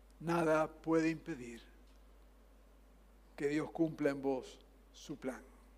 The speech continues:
Levántate en fe.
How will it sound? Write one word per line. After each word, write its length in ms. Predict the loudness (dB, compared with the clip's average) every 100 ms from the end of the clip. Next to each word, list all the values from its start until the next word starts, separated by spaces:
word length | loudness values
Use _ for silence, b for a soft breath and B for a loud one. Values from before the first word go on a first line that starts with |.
| -20 -20 -20 -20 -20 -20 -20 -20 -20 -20 -20 -20 -20 -20 -20 -20 -20 -4
Levántate 540 | 4 6 6 2 0 0
en 120 | -2
fe. 340 | -4 -6 -8